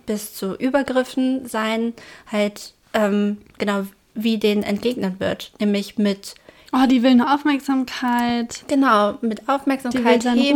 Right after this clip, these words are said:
Speaker 1: hämisch,
Speaker 2: schädigen.
Speaker 1: Spott und so. Und dass man, dass man dem Opfer nicht glaubt, sondern dass das Opfer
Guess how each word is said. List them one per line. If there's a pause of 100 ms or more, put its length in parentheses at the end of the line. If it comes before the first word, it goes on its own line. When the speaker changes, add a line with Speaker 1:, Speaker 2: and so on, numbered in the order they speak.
Speaker 1:
hämisch,
Speaker 2:
schädigen. (160)
Speaker 1:
Spott
und
so. (440)
Und
dass
man,
dass
man
dem
Opfer
nicht
glaubt,
sondern
dass
das
Opfer